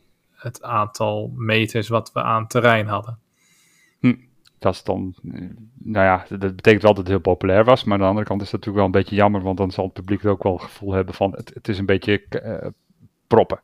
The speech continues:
Speaker 1: Nou, ik denk niet dat het publiek dat meekrijgt. Want ik denk dat het voor het publiek natuurlijk gewoon leuk is om te zien, ehm, ja, dat er zoveel mogelijk geknald wordt.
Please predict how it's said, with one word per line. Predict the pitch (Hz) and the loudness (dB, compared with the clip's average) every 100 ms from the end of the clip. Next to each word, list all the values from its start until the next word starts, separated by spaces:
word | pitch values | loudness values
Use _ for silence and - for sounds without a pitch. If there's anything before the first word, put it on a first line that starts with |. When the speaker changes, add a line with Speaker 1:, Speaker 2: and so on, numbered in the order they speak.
| _ | _
Speaker 1:
Nou, | - 143 151 | -4 4 6
ik | 151 | 6
denk | 160 147 | 2 2
niet | 143 | 2
dat | 135 | 0
het | 131 - _ _ | -2 -8 _ _
publiek | 123 120 113 - | 0 0 -2 -4
dat | 113 - | -6 -2
meekrijgt. | 107 107 - 104 95 101 | 0 0 -2 -6 -6 -8
Want | 110 | -8
ik | 107 | -4
denk | 117 | -2
dat | 113 | -2
het | 104 | -2
voor | 113 | -6
het | - | -8
publiek | 113 113 104 | -6 -6 -6
natuurlijk | 110 120 107 | -10 -10 -8
gewoon | - 113 | -6 -2
leuk | 110 110 107 | 0 0 -2
is | 110 | -6
om | 120 113 | -6 -8
te | 120 | -8
zien, | - 110 110 107 - _ _ _ _ _ _ _ _ | -4 -2 -2 -4 -10 _ _ _ _ _ _ _ _
ehm, | - 107 107 107 110 - _ _ | -12 -6 -4 -4 -8 -12 _ _
ja, | 110 | -2
dat | 104 - | 0 -2
er | |
zoveel | 104 98 113 | -4 2 2
mogelijk | 107 107 104 110 | 2 0 -2 -6
geknald | - 117 113 107 | -6 0 0 0
wordt. | 107 120 - | -2 -4 -6